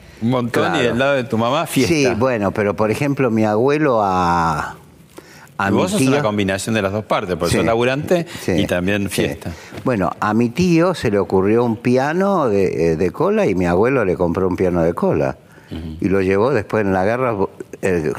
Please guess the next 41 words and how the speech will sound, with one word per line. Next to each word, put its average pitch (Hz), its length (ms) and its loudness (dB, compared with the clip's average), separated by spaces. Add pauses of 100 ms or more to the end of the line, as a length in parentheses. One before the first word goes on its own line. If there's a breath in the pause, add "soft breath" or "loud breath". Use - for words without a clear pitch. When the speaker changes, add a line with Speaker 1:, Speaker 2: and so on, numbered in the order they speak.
(120)
Speaker 2:
se - 200 -4
vino 101 220 2
abajo 85 760 0
la 80 200 2
casa, 113 400 -2
la 85 120 0
dinamitaron 85 720 0
los 85 160 -2
alemanes 90 420 0
para 82 220 0
ver 90 160 -2 (600 loud breath)
los 92 160 0
desembarcos 90 720 -2
de 78 140 2
los, 73 560 -2
eh, 65 240 -2 (140)
americanos. 113 920 -2 (180)
Speaker 1:
O - 40 -20
sea 113 160 -2
que 110 100 0
la, 98 140 -2
la, 107 180 -2
la 110 160 0
guerra 175 380 0
la 95 160 0
vivieron, 104 500 0
porque 85 120 -2
digamos 95 220 0
terminó 92 300 -2
en 123 60 0
el 135 80 0
Speaker 2:
¿Cómo? 127 100 2
Speaker 1:
cuarenta 107 260 -2
y 104 40 0
cinco. 127 460 0
Speaker 2:
Sí, 143 40 2
no, 127 280 0 (120)
sí, 120 140 2
sí. 123 320 -2
Speaker 1:
¿Y 104 80 -2
cómo 104 1300 0